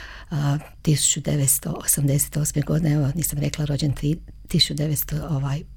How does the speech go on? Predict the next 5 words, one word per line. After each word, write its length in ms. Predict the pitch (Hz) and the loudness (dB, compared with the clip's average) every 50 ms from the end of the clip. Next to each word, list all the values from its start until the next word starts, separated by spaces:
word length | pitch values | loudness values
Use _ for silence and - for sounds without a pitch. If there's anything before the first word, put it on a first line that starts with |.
| - | -6
petnaeste 420 | - 160 147 - 160 - - - - | -4 -4 -2 -2 -2 -4 -4 -4 -4
godine. 440 | - - 147 147 160 143 - - 139 - - - - - - - - | -2 0 0 2 2 0 0 0 -4 -8 -10 -12 -12 -10 -10 -6 2
I 80 | - 170 | 6 6
nekako, 420 | 180 185 185 233 214 - - 190 | 6 6 6 2 0 2 4 4
ovaj, 500 | 170 165 175 143 156 151 170 160 156 156 | 4 4 4 2 2 2 2 0 0 0